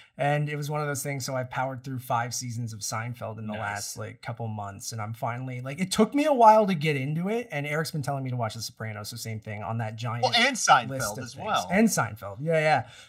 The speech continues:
Speaker 1: But I finally got to season five. Um, and it started to click season three, season four, 'cause I feel like those first three seasons are kind of, uh, a bit rough, but I definitely feel you there of going back to a show that is so iconic,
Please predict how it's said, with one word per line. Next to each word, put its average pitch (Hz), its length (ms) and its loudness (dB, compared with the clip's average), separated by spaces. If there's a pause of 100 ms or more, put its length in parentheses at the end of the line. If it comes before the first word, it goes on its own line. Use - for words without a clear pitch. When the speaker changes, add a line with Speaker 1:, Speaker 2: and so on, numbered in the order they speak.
Speaker 1:
But 175 120 12
I 170 80 10
finally 214 380 8
got 190 220 12
to 196 80 0
season 151 380 0
five. 160 680 6
Um, 143 420 0
and 208 140 4
it - 260 0
started 285 380 8
to 269 80 0
click 208 400 0
season 185 400 0
three, 170 240 -8
season 156 360 -4
four, 135 320 -6
'cause 185 140 -2
I 143 80 2
feel 180 180 -4
like 185 200 0
those 139 180 -2
first - 360 -8 (200)
three 131 220 -4
seasons 127 500 -6
are 117 100 -4
kind 117 280 -4
of, 110 180 -6 (460)
uh, 110 300 0
a 113 80 -4
bit 117 240 -6
rough, 101 320 -4
but 147 100 0
I 135 80 2
definitely 151 340 0
feel 156 200 -6
you 147 140 -2
there 120 220 -2
of 131 100 -8
going 127 260 -4
back 120 240 -2
to 131 80 -8
a 117 40 -6
show 110 360 -6
that 113 140 -6
is 107 200 -8
so 117 260 -2
iconic, 107 720 -8